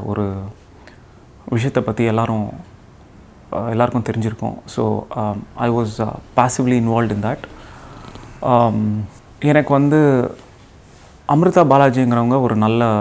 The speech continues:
அஹ், ஃப்ரெண்ட். அஹ், அவங்கள ஒரு கொஞ்ச நாளா தெரியும். அஹ், she is a P R. So, அவங்கள நிறைய ஈவெண்ட்ஸில் நான் மீட் பண்ணியிருக்கேன். So, இனிஷியலா வந்து அவங்க இந்த மாதிரி ஒரு, அஹ், பி எஸ் பி பி ஸ்கூல்ல நடந்த ஒரு இன்சிடென்ட்டால ஒரு போஸ்ட்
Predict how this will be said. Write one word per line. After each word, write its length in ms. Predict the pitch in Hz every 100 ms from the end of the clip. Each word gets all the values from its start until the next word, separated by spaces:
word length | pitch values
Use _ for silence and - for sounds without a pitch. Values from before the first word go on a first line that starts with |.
| 101 - - - 127
அஹ், 260 | 107 104 101 -
ஃப்ரெண்ட். 260 | 107 110 160 - - - -
அஹ், 260 | 107 104 - -
அவங்கள 240 | 110 107
ஒரு 360 | 104 104 101 98 95 - - - - - - - - -
கொஞ்ச 200 | - 120
நாளா 200 | 120 127
தெரியும். 440 | 123 113 113 147 - -
அஹ், 180 | 113 113 -
she 40 |
is 100 | 113
a 60 | 110
P 200 | 123 123
R. 140 | 120 139
So, 300 | - 127 113
அவங்கள 160 | 107 107
நிறைய 300 | 117 135 127
ஈவெண்ட்ஸில் 240 | 131 -
நான் 140 | 120
மீட் 180 | 107 120 -
பண்ணியிருக்கேன். 440 | 107 101 - - - -
So, 220 | - 175
இனிஷியலா 480 | 165 175 180 196 202
வந்து 340 | 185 165 180
அவங்க 300 | 170 143 135
இந்த 140 | 127 127
மாதிரி 240 | 139 151
ஒரு, 340 | 127 117 107 113 - - - - - -
அஹ், 180 | 123
பி 200 | 120 -
எஸ் 140 | 180 180
பி 80 | 147
பி 100 | 127
ஸ்கூல்ல 360 | - 143 135
நடந்த 300 | 120 123 131
ஒரு 160 | 123 117
இன்சிடென்ட்டால 500 | 123 143 123 117 143
ஒரு 140 | 156
போஸ்ட் 340 | - 139 156